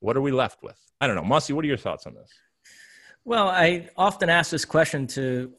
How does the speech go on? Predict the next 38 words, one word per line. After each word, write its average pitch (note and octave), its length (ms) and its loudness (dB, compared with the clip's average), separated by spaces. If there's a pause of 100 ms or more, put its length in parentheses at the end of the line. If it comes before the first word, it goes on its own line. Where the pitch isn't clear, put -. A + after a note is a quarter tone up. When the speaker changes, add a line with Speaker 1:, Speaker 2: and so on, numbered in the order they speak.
(160)
Speaker 2:
my C3+ 140 -6
friends D3+ 340 0
who C#3 60 0
have B2+ 180 -2
kids. C#3+ 540 -2
Uh, C#3 280 -2 (120)
if D#3 340 -2
one F3+ 200 2
of G#3 40 0
their G3 120 4
kids D#3+ 600 0 (320)
exhibited D3+ 800 2 (220)
a C#3+ 80 -4
really, F3+ 640 2
really D#3+ 300 6
special D3+ 520 2
talent C#3+ 480 -2
for B2+ 200 -2
a A#2+ 40 2
sport C3 560 0 (120)
at B2+ 120 -6
a B2 220 -4
young C3+ 240 -2
age, B2 380 -2 (240)
would C#3+ 180 0
they E3 220 4
ever E3+ 280 4
consider D3+ 460 2
being C#3+ 300 0
that C3+ 180 2
type C#3+ 240 -2
of B2 100 -8
parent, C#3 360 0
like B2 160 0
a B2+ 80 2
Richard B2+ 420 0
Williams B2 580 2
who, A#2 220 -6